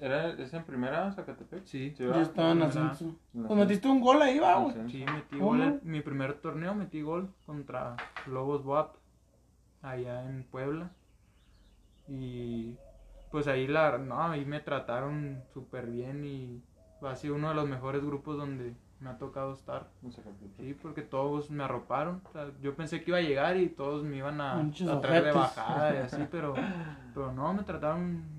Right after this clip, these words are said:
Speaker 2: bien. Pues duré seis meses, nada más un torneo y vendieron el equipo y, pues,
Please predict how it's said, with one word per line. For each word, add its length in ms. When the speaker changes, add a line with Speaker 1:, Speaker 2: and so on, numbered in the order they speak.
Speaker 2:
bien. 400
Pues 120
duré 220
seis 200
meses, 260
nada 180
más 80
un 140
torneo 460
y 320
vendieron 460
el 140
equipo 640
y, 440
pues, 180